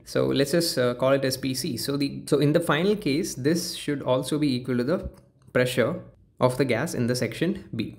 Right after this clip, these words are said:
So now let's use the, you know, equation for the adiabatic process. So if we can say for the section B, P naught V naught to the power gamma equals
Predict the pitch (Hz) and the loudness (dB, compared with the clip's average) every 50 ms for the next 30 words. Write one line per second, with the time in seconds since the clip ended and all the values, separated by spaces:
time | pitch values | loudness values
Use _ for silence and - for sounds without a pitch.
0 | - _ - - - 139 139 139 143 151 165 170 160 160 160 160 - 143 143 147 | -20 _ -12 -4 -2 0 0 2 2 2 2 2 2 2 0 0 0 0 0 0
1 | 147 139 135 143 143 139 131 127 - - 120 120 127 135 120 - - - 135 135 | -2 -2 0 0 0 0 0 -2 -4 -4 -4 -4 -4 -4 -6 -6 -6 -4 -2 -2
2 | 139 135 139 139 135 131 120 120 120 117 117 113 117 113 123 120 117 123 - - | 0 -2 -2 -4 -2 -2 -2 -2 -2 -2 0 0 0 0 0 0 0 -2 -4 -4
3 | 117 107 104 - - - 170 - - - - - - 120 120 117 127 127 123 123 | -6 -6 -6 -6 -6 -6 -6 -6 -8 -14 -12 -6 -2 -2 -2 -2 -2 -2 -2 -2
4 | 123 123 - - 120 123 123 127 127 127 170 170 - 131 123 123 131 123 123 - | -2 -4 -4 -4 -4 0 0 0 2 2 0 2 2 2 2 2 2 0 0 0
5 | 147 135 123 123 135 190 202 - - - _ _ _ _ _ - - 123 123 127 | -2 -2 0 -2 -2 -4 -6 -10 -14 -20 _ _ _ _ _ -4 -2 0 0 0
6 | 143 156 185 185 - - 123 117 123 127 139 156 151 - 139 123 120 110 117 113 | 0 -2 -4 -4 -6 -6 -4 -2 -2 -2 -2 -4 -4 -4 -2 -2 0 0 0 0
7 | 117 120 117 113 107 107 113 143 180 180 - - - - - - 139 151 185 196 | 0 -2 -2 -4 -4 -4 -4 -6 -6 -8 -8 -8 -8 -8 -4 0 0 0 0 0
8 | - - | -4 -8